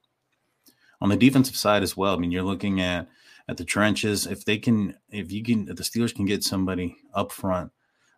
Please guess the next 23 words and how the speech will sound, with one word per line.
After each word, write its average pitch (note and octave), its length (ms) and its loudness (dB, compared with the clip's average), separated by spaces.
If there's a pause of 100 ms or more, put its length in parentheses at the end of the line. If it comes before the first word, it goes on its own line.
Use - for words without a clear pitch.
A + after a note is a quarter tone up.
that F#2 100 -2
can F#2+ 160 0
do G#2 160 2
their G#2+ 220 2
job, F2+ 380 -2
that F#2+ 140 -2
allow F#2 640 0 (140)
the E2+ 340 -8
linebackers F2+ 880 0
to F#2+ 120 -6
do, F2+ 440 -2 (680)
to - 80 -8
be A2+ 120 4
the G#2 80 -2
stars G2 500 0
of F2 60 -6
the F2 80 -6
defense, F2 400 -10
'cause G#2+ 100 -4
that's B2+ 220 2
what B2+ 80 -2
this, - 220 -6
this, - 260 -10